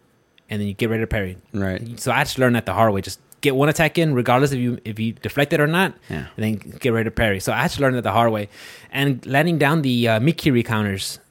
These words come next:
Speaker 1: those were hard 'cause you have to hit evade and a direction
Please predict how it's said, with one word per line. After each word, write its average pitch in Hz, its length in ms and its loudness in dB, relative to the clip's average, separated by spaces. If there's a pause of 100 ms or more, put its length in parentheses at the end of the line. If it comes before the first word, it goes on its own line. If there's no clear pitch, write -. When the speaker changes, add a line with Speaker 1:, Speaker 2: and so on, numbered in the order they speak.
(180)
Speaker 1:
those 139 800 4
were 113 580 2
hard 104 220 -2
'cause - 80 -12
you 117 80 0
have 131 80 0
to 147 80 -2
hit 135 360 -2 (140)
evade 120 560 2
and 107 180 -2
a 107 40 -2
direction 104 680 0